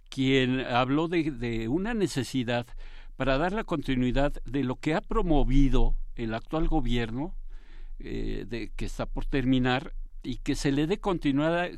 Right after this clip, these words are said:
continuidad, llegue quien llegue. Eh, se refirió justamente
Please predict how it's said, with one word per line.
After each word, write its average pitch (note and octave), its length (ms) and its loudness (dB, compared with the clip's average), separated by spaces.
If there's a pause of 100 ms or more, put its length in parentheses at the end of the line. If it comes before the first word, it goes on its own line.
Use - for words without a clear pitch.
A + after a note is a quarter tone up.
continuidad, C3+ 600 0 (120)
llegue F3+ 480 2
quien C#3+ 400 4
llegue. B2+ 420 0 (500)
Eh, A#2 440 -4
se G#2+ 680 -4 (440)
refirió B2+ 580 0
justamente D3 920 0